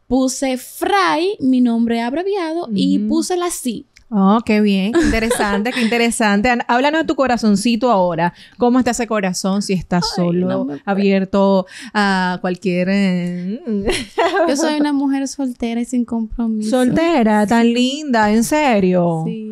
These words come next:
Speaker 2: ¿Y qué es lo que está pasando, señores, con las mujeres lindas que,
Speaker 1: No,
Speaker 2: que
Speaker 1: lo
Speaker 2: estamos
Speaker 1: so-,
Speaker 2: solteras? ¿Será que
Speaker 1: no.
Speaker 2: somos muy tóxicas?
Speaker 1: No, lo que pasa es que cuando una mujer es súper exigente y es derecha y seria, los hombres no
Speaker 2: Dame
Speaker 1: están
Speaker 2: esos
Speaker 1: en eso.
Speaker 2: cinco. Dame esos
Speaker 1: A ellos les
Speaker 2: cinco.
Speaker 1: gustan malas.
Speaker 2: <laughs> Es verdad.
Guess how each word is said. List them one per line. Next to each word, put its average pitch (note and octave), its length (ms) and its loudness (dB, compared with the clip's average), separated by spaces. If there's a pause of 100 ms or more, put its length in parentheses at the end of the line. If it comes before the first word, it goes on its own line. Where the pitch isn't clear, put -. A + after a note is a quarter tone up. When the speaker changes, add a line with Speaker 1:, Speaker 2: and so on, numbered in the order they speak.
(140)
Speaker 2:
¿Y B3 80 2
qué C#4 80 0
es C#4+ 60 2
lo D#4+ 60 0
que F4 60 0
está D#4+ 120 0
pasando, C4 360 2
señores, A3+ 280 2
con A#3+ 100 2
las A3+ 120 4
mujeres G3+ 300 4
lindas G#3 400 4
que, A3 100 2
Speaker 1:
No, F#3+ 60 0
Speaker 2:
que F#3+ 100 2
Speaker 1:
lo F#3 40 2
Speaker 2:
estamos G3 260 0
Speaker 1:
so-, A#3 100 -2
Speaker 2:
solteras? G3+ 500 -2
¿Será A#3+ 160 0
que A#3 60 0
Speaker 1:
no. A#3+ 40 0
Speaker 2:
somos C#4 200 0
muy C#4+ 120 -4
tóxicas? G3+ 680 -6
Speaker 1:
No, C4 400 0
lo C#4 120 0
que C4 100 -2
pasa B3 300 -2
es C4 60 -2
que C4+ 100 -2
cuando B3+ 220 0
una B3+ 120 0
mujer B3+ 280 0
es B3+ 100 -6
súper B3+ 240 -4
exigente A#3+ 640 -2
y A3+ 160 -4
es A#3 240 -8 (240)
derecha A#3+ 440 2
y A#3+ 80 -2
seria, A3+ 360 -4
los A3+ 240 -6
hombres A3+ 340 -4
no A#3 100 -2
Speaker 2:
Dame A3+ 140 -2
Speaker 1:
están A3+ 160 -2
Speaker 2:
esos A3+ 160 0
Speaker 1:
en A3+ 60 0
eso. G#3+ 240 0
Speaker 2:
cinco. F#3 240 -6 (400)
Dame D4+ 300 0
esos C#4 120 2
Speaker 1:
A C#4 80 2
ellos D#4+ 140 0
les E4+ 100 0
Speaker 2:
cinco. D4 100 0
Speaker 1:
gustan C4 340 2
malas. B3+ 340 2 (140)
Speaker 2:
<laughs> D4 240 -2
Es C#4+ 180 -2
verdad. D4+ 440 0